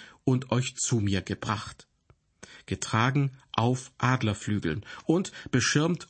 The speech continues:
unter dem Schatten seiner Flügel. Das sind Bilder dafür,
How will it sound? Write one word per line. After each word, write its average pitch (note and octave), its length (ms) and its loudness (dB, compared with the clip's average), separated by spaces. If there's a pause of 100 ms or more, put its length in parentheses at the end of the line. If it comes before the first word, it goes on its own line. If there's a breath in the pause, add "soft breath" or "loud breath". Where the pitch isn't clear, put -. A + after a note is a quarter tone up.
unter D#3 320 2
dem A#2 160 0
Schatten A2+ 420 0
seiner G#2 320 2
Flügel. G#2 540 -4 (540)
Das A#2 220 0
sind G#2+ 220 -2
Bilder B2+ 360 2
dafür, A#2+ 520 2